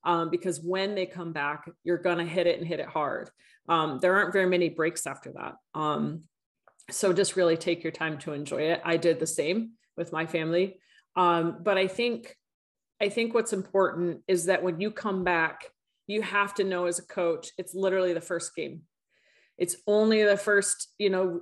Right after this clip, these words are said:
s-, technically a second week of April. Um, and no, it doesn't seem like a lot. Seven weeks is very, goes by very fast, but you just have to understand and it, and let go of the outcomes, right?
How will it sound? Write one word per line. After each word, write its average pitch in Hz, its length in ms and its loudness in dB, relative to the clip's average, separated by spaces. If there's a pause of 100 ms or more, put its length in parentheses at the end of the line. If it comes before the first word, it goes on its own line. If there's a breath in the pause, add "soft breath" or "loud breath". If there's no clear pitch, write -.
(140)
s-, - 200 -8 (240)
technically 185 400 -2
a 180 40 2
second 190 320 0
week 185 200 2
of 165 100 -2
April. 185 560 4 (460 soft breath)
Um, 175 520 0 (280)
and 196 120 0
no, 190 120 0
it 190 80 -4
doesn't 185 240 -4
seem 196 260 -2
like 185 200 -2
a 185 40 2
lot. 180 140 -2
Seven 185 260 -2
weeks 185 220 -2
is 170 140 -4
very, 180 340 0 (160)
goes 185 180 -4
by 175 140 -4
very 170 260 -2
fast, 170 400 -4
but - 140 -8
you 202 120 -8
just 196 540 0
have 170 300 -2
to - 160 -8
understand 180 720 0
and 180 220 -4 (360)
it, 185 180 0 (480)
and 196 160 6
let 196 200 4
go 196 220 8
of 180 100 6
the 185 100 8
outcomes, 170 580 0
right? 185 240 4